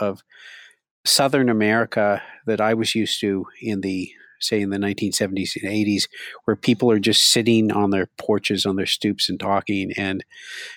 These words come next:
people are just outdoors, they're listening to radio, they're sitting around playing cards, talking.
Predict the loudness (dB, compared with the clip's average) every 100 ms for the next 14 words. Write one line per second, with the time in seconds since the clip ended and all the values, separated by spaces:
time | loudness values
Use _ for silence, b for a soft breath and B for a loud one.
0 | B _ _ _ _ 0 2 2 2 2
1 | 2 2 0 2 4 4 6 4 2 0
2 | -2 -4 -4 -6 -6 -6 0 2 4 4
3 | 4 2 2 0 -4 -8 _ _ _ _
4 | -2 2 4 2 2 2 2 0 -2 -6
5 | -6 -8 0 4 4 2 -2 -2 0 0
6 | -2 -6